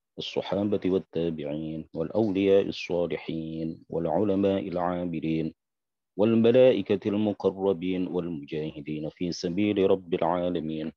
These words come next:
وإلى المصنفين المخلصين،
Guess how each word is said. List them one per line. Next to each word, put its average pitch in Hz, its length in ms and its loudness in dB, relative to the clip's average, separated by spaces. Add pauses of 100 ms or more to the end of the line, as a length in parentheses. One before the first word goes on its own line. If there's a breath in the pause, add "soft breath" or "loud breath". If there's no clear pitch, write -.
وإلى 82 260 -2
المصنفين 92 880 -4
المخلصين، 80 920 -4